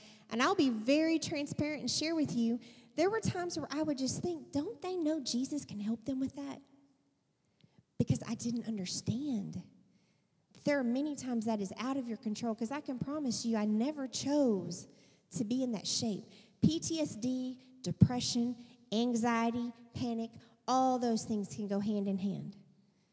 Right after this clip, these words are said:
And so for three years, I suffered with the effects of P T S D.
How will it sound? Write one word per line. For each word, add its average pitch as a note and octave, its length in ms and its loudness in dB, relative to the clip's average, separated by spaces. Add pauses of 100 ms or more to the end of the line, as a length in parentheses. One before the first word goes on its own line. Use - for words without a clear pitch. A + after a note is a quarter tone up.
(560)
And A3 140 0
so G#3 400 0 (140)
for F#3+ 200 -4 (240)
three C4+ 640 0 (280)
years, G3 840 -2 (880)
I G#3+ 80 -8
suffered G3 800 -4 (840)
with G3 140 2
the G3 120 2
effects - 500 -4
of F#3 160 -6
P F#3+ 120 2
T F3+ 200 -6
S - 180 -6
D. C#3+ 300 -12